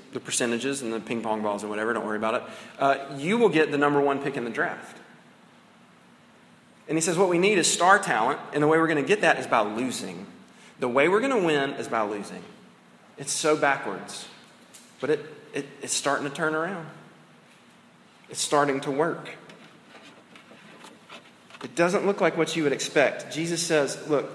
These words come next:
I'm going to bring your greatest hopes and dreams to fruition, but it's not gonna look like, like what you think it is."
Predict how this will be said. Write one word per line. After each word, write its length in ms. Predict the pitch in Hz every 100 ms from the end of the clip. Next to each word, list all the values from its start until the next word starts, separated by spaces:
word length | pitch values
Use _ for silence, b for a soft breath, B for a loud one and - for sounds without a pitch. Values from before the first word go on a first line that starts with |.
| -
I'm 240 | 135 180 175
going 300 | 175 202 214
to 100 | 208
bring 260 | 160 170
your 120 | 160 127
greatest 460 | 135 139 156 -
hopes 260 | 165 139 151
and 80 | 127
dreams 300 | 139 135 -
to 120 | 131
fruition, 540 | - 143 135 131 127
but 100 | 120
it's 140 | 120 135
not 260 | 131 143
gonna 160 | 147 139
look 240 | 131 123
like, 160 | 117 110 - - - - - - - -
like 100 | 120
what 140 | 117
you 60 | 117
think 200 | 104 101
it 60 |
is." 320 | 82 82 -